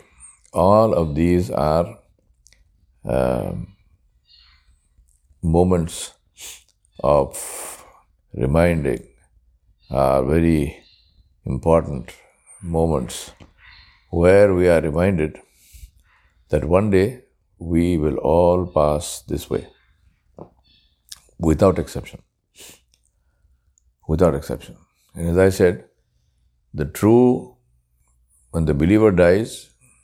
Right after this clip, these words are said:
it's a day of rejoicing. So Alhamdulillah, we say Alhamdulillah that our beloved person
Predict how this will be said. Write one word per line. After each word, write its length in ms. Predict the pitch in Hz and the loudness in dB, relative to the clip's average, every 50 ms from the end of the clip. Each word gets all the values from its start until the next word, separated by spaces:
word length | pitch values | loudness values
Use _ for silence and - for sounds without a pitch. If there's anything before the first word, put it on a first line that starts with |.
| _ _ - | _ _ -14
it's 220 | 85 85 - - | -14 -12 -8 -6
a 80 | 67 67 | -6 -6
day 360 | 67 76 82 85 87 92 90 | -2 0 2 2 4 4 2
of 180 | 71 73 76 | 2 0 -2
rejoicing. 640 | 78 67 64 64 69 71 69 69 - - - _ _ _ | -4 -4 -4 -2 -2 -2 -2 -4 -8 -14 -18 _ _ _
So 240 | - - - 65 62 | -18 -12 -6 -4 -4
Alhamdulillah, 800 | 64 - - - 87 90 78 76 69 65 67 69 67 - - - | -2 -4 -2 -2 -2 0 0 0 0 -2 -2 -2 -2 -2 -4 -6
we 120 | 65 65 | -10 -10
say 160 | 64 - 65 | -6 -4 -2
Alhamdulillah 840 | 62 62 64 - - - 85 73 67 62 62 60 62 64 65 65 - - _ _ _ _ _ _ _ _ _ _ _ _ _ _ _ _ _ _ _ - | 0 0 0 -2 -4 -2 -2 -2 -2 -2 -4 -4 -2 -2 -2 -2 -4 -8 _ _ _ _ _ _ _ _ _ _ _ _ _ _ _ _ _ _ _ -4
that 400 | - 69 71 69 65 - - - - - - - _ _ _ _ _ _ _ _ _ _ _ _ - - | -2 0 0 0 0 -4 -8 -18 -20 -20 -20 -20 _ _ _ _ _ _ _ _ _ _ _ _ -6 -2
our 520 | - 69 69 69 67 67 67 60 - - _ - - 62 | 0 0 0 0 0 -2 -2 -4 -8 -14 _ -14 -8 -6
beloved 440 | 69 71 73 76 78 78 69 - | -4 0 0 0 0 0 -2 -4
person 500 | - 82 80 82 - - 98 87 - - | -2 0 0 0 0 -4 -6 -6 -6 -14